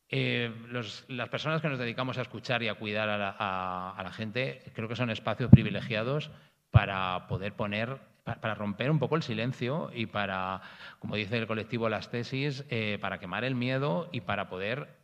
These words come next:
poner a, a, en circulación todos estos sufrimientos que hemos tenido,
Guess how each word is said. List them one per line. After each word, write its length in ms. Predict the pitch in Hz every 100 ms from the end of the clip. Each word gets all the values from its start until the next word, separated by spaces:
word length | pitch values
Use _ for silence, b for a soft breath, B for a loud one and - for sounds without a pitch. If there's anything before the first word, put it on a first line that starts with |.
| _ -
poner 320 | 101 95 113
a, 180 | 139 139
a, 180 | 120 107
en 120 | 101 -
circulación 720 | 104 - 98 - 117 143 156
todos 240 | 117 107
estos 180 | 143 143
sufrimientos 720 | 143 120 110 117 123 117 135
que 100 | 123
hemos 200 | 117 123
tenido, 440 | 113 123 120 151